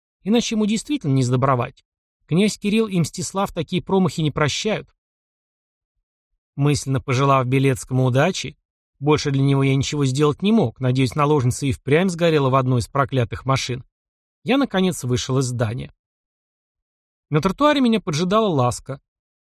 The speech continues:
Бывшая наемная убийца предупредительно распахнула дверь бронированного внедорожника. Через секунду, пройдя через оцепление, небольшой кортеж двинулся по улицам города.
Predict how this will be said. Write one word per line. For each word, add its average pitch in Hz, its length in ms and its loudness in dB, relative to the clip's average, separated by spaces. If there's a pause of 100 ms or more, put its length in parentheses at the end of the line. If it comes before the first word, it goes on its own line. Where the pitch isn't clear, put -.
(180)
Бывшая 139 420 2
наемная 135 480 2
убийца 135 460 0
предупредительно 135 720 0
распахнула 143 560 0
дверь 139 240 2
бронированного 135 580 2
внедорожника. 135 720 0 (680)
Через 170 260 0
секунду, 226 500 0
пройдя 135 340 2
через 131 240 -2
оцепление, 233 640 0 (300)
небольшой 196 420 0
кортеж 139 400 0
двинулся 185 480 0
по 127 140 -2
улицам 120 500 0
города. 117 400 -2